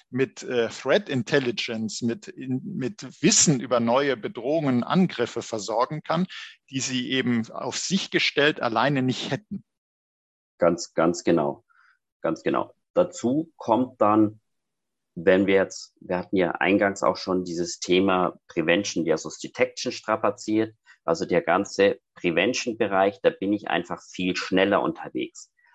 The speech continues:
Speaker 2: Auf der anderen Seite habe ich natürlich im Cloud-Kontext, was jetzt die Detection, die Auswertung betrifft, durchaus auch viel weitreichendere Möglichkeiten. Ich kann jetzt,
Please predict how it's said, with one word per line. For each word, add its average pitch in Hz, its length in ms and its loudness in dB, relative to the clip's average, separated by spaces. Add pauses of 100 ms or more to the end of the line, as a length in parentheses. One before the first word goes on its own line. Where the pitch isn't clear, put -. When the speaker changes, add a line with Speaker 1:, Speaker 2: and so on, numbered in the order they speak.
(100)
Speaker 2:
Auf - 220 -2
der - 160 0
anderen 123 360 4
Seite 95 600 0 (280)
habe 101 260 -2
ich 110 140 -6
natürlich 110 720 -2
im 85 280 -2
Cloud-Kontext, 117 1200 -2
was 92 220 -2
jetzt - 360 0
die 80 160 -8
Detection, 95 680 -8
die - 180 -6
Auswertung 92 720 0
betrifft, - 500 -14 (400)
durchaus 98 800 0 (240)
auch 90 200 2
viel 107 380 -2
weitreichendere 92 840 0
Möglichkeiten. 92 840 -6
Ich - 180 -16
kann 104 280 -2
jetzt, 98 480 -2